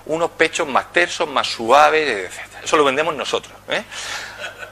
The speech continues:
Curiosamente dice que por la noche actúa mejor que por la mañana. No lo entiendo. Salvo que pases una noche loca ahí, <laughs> pele-, pelea y las nanocápsulas se estén rompiendo,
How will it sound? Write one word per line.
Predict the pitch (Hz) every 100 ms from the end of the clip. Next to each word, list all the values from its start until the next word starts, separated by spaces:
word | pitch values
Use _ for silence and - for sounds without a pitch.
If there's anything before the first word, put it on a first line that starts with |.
| - - -
Curiosamente | 143 147 185 180 185 180
dice | 185 190
que | 180 170
por | - 143
la | 127 120
noche | 175 - 180
actúa | - 165 156
mejor | 120 156 -
que | 135
por | 113
la | 101
mañana. | 95 98 107 82 -
No | 107 131
lo | 110
entiendo. | 92 82 87 - - - - - - - 508
Salvo | 508 539 - - - - - - 135 135
que | 127
pases | 127 185 185
una | 185 156
noche | 175 170 147
loca | 143 170 131
ahí, | 120 156 151 165 131 160
<laughs> | -
pele-, | 135 135
pelea | 165 139 147 165
y |
las | 139
nanocápsulas | 123 127 120 170 - 127
se | 120
estén | 110 147 156
rompiendo, | 160 151 180 180 214